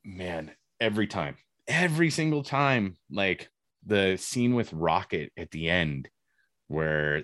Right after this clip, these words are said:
they're watching the, uh, the Ravager funeral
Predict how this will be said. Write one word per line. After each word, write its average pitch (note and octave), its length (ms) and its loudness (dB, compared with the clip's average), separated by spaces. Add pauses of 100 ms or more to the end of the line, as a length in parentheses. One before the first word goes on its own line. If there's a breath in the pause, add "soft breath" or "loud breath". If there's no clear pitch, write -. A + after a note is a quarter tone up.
they're D#2 240 -2
watching D#2+ 840 -2 (320)
the, D#2 320 -4
uh, C#2 280 -2 (420)
the D#2 120 -4
Ravager D#2 600 0
funeral D#2 640 -4